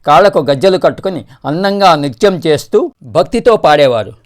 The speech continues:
పగలంతా ఆయన చుట్టూ భక్తులు ఉండేవారు. రాత్రి సమయంలో మహల్సాపతి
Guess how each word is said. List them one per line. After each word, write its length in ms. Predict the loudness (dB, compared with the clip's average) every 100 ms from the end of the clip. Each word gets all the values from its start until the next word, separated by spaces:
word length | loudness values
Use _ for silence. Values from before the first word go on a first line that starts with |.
| _ -8
పగలంతా 580 | -4 0 0 0 0 0
ఆయన 200 | -4 -4
చుట్టూ 380 | -6 -8 -6 -4
భక్తులు 360 | -4 -4 -2 -2
ఉండేవారు. 640 | -2 -4 -4 -8 -16 _
రాత్రి 320 | -2 -2 -2 -6
సమయంలో 500 | -6 -6 -6 -6 -6 _ _ -8
మహల్సాపతి 840 | -2 0 0 0 2 0 -2 -8